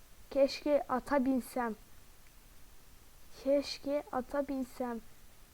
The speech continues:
Bak, at geldi bana. Keşke ata binsem dedim, atım oldu. Hem de aynı benimle. Aynı takımdan bir at. Adam benim için hatını hediye etti tabi. Bak benim için kim? Yani herkes çok sever. Ondan herkes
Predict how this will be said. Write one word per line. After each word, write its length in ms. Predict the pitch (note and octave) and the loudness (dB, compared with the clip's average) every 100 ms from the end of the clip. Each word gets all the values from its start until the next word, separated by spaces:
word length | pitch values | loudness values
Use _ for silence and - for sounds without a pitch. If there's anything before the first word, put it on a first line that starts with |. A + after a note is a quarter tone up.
| - - | -8 0
Bak, 340 | D4 D#4+ - | 2 0 -2
at 220 | C4 - | -2 0
geldi 260 | - B3+ B3 B3 | -2 0 -2 -6
bana. 160 | G#3+ G#3+ - - - - - - - - | -10 -12 -18 -20 -20 -20 -18 -18 -8 0
Keşke 280 | B3 - | 0 0
ata 180 | B3 C4 | -2 0
binsem 320 | C4 A#3+ B3 | 0 0 0
dedim, 280 | A#3 A#3 C4 | 0 0 -2
atım 300 | B3 A#3+ B3+ | -2 -2 -2
oldu. 220 | A#3+ G#3+ A3+ - - - - | -2 -4 -8 -14 -18 -16 0
Hem 160 | C4+ B3 | 6 6
de 60 | - | 6
aynı 420 | B3+ C4+ C4 B3 A3 - - | 6 8 6 2 -2 -8 -6
benimle. 440 | A#3 A3+ A3 A3+ A3 - - - - - - - - - - - - - - - C4+ | -4 -4 -6 -8 -12 -18 -20 -20 -20 -20 -20 -20 -20 -20 -20 -20 -20 -20 -20 -12 -4
Aynı 300 | A#3+ A#3+ A#3 | 0 0 -2
takımdan 580 | - A3+ A#3+ A#3 A3 | -6 -8 -6 -6 -6
bir 80 | A3+ | -8
at. 60 | - - - - - - - - - - - - - - | -10 -16 -20 -20 -20 -20 -20 -20 -20 -20 -20 -20 -20 -8
Adam 320 | B3 B3 B3+ A#3+ | -4 0 2 2
benim 180 | A#3+ | 2
için 200 | A#3 B3+ | 0 -2
hatını 380 | B3 B3 - B3+ | -2 -2 -2 -2
hediye 340 | B3 A#3 A#3+ A#3 | -2 -2 -2 -2
etti 260 | - - | -4 -12
tabi. 240 | - A#3 - - - - | -10 -8 -10 -18 -18 -8
Bak 180 | B3+ C4 | -6 0
benim 160 | B3 | 0
için 200 | A#3+ - | 0 -4
kim? 300 | A#3+ C#4 C4+ C4 - - - - - - - | -6 -2 -4 -4 -14 -18 -20 -20 -20 -20 -12
Yani 200 | A#3+ A#3+ | -4 -2
herkes 360 | B3 A#3+ C4 A#3 | -2 0 -2 0
çok 200 | C4+ C4+ | 0 0
sever. 320 | C#4 A#3+ A3+ | -2 -2 -2
Ondan 360 | A#3+ A#3+ A#3+ A#3+ | -6 -6 -6 -6
herkes 340 | A#3+ A#3+ B3 | -8 -8 -10